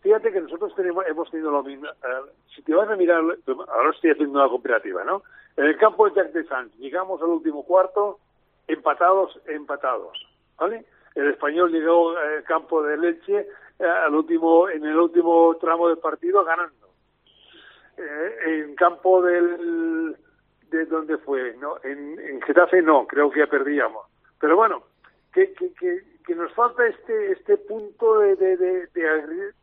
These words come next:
agresividad o de saber terminar los partidos de una forma mucho más, eh, fuerte y coherente, ¿no?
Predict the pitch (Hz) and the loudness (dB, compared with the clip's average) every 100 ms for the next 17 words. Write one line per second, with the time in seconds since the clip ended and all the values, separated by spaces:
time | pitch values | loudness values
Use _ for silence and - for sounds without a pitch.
0 | _ _ - 135 175 165 165 151 147 202 | _ _ -6 -2 -4 -6 -8 -4 0 2
1 | 202 185 165 160 151 196 190 196 175 170 | 0 -4 -6 -6 -2 0 0 -2 -2 -6
2 | 175 185 180 170 - 175 - 175 175 196 | -4 -2 -2 -4 -4 -6 -4 -4 0 -2
3 | - _ _ _ - 165 175 175 156 170 | -4 _ _ _ -4 -2 0 -4 -4 -6
4 | 165 175 170 160 156 151 160 165 180 170 | -2 -4 -4 -8 -6 -4 -4 -4 -2 -2
5 | 160 151 147 143 127 - _ _ 143 147 | 0 -2 -2 -4 -6 -10 _ _ -6 -4
6 | - 165 165 147 127 117 101 - 101 170 | -2 -4 -2 -4 -4 -8 -12 -16 -12 -12